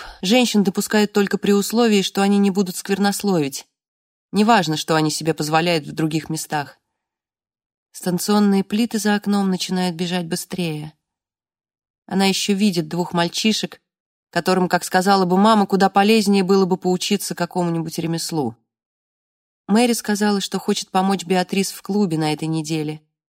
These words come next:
И мама согласилась. Пусть помогает. Самое время ей увидеть, в каком мире она живёт. «Мэри», — сказала мама, заметив её восторги по поводу вышитого платья Элизабет,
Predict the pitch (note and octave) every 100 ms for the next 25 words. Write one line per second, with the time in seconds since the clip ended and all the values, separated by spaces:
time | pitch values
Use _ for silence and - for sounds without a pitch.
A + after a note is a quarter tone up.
0 | _ _ _ _ _ - A3 A#3 - G#3
1 | G#3 G3+ - E3 D#3+ D3+ - _ _ _
2 | _ _ _ _ _ _ A3 - F3+ D3
3 | C#3 F3 F#3+ D3+ - _ _ - E3+ E3+
4 | D#3+ D#3 F#3+ F#3 D#3+ E3 D#3+ D#3+ E3 D#3
5 | - D3+ D#3+ D#3 D#3+ E3+ D#3 D3+ D3 C#3+
6 | C#3 B2 - _ _ _ _ _ _ _
7 | _ - F#3 A3 C#4+ C4+ G3 E3 D#3 _
8 | _ _ _ G#3 - - F#3 F#3+ F#3+ F#3+
9 | A3 A3+ F#3+ F3 F#3 F#3+ - - F#3 F3+
10 | F#3 - A3 G3 F3+ F3+ - F3 E3+ F3+
11 | F#3 - E3 E3+ E3+ F3+ E3+ - F3 F3
12 | F3 D#3 D3+ D3+